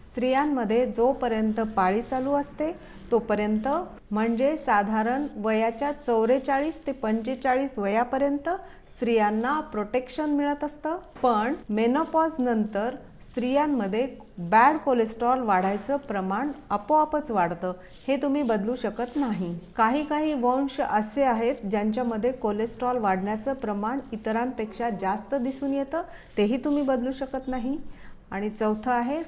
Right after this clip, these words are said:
फॅमिली हिस्ट्री. तुमच्या फॅमिलीमध्ये जर कोलेस्ट्रॉल व्हायची टेंडन्सी असेल, तर तो धोका तुम्हालाही असू शकतो.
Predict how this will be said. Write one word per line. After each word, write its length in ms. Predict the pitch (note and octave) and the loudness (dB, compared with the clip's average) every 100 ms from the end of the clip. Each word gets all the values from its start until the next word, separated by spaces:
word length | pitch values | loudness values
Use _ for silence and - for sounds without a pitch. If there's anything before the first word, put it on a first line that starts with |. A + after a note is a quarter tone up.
| - | -4
फॅमिली 440 | G#3 G3 G#3 G#3 | -2 -2 -2 -2
हिस्ट्री. 480 | G#3+ G#3+ G#3+ - F3 F3 - - A3+ | -2 -2 -2 -4 -6 -8 -14 -8 -4
तुमच्या 320 | A3+ A3+ C#4 | -2 0 0
फॅमिलीमध्ये 840 | C#4 A3+ G#3 G3+ G3+ F#3+ F#3 A#3+ | 0 0 0 -2 -4 -4 -2 -2
जर 240 | B3 A3 G#3 | -2 -4 -6
कोलेस्ट्रॉल 720 | G#3 G3 G#3 A3 - A#3+ A#3+ | -4 -2 -2 -6 -4 -2 0
व्हायची 480 | G#3+ G3 F#3+ - B3 B3 | -2 -4 -4 -6 -10 -6
टेंडन्सी 540 | G3+ F#3+ F#3 F#3+ F#3+ - | -4 -4 -4 -6 -8 -4
असेल, 380 | F#3+ G#3+ C#4+ E4 F4+ - - - | -4 -2 -2 -4 -6 -14 -12 -4
तर 120 | A3 A3 | -4 -2
तो 140 | C#4+ D4+ | -2 0
धोका 420 | A3 G3+ - A#3+ C4 | 0 -2 -2 -2 -2
तुम्हालाही 600 | A3+ G3 F#3+ F#3 F3+ C4 - - | -2 0 0 -2 -2 -4 -6 -6
असू 300 | F#3 - A#3+ | -6 -6 -6
शकतो. 460 | C#4+ B3 - F3+ | -4 -6 -6 -8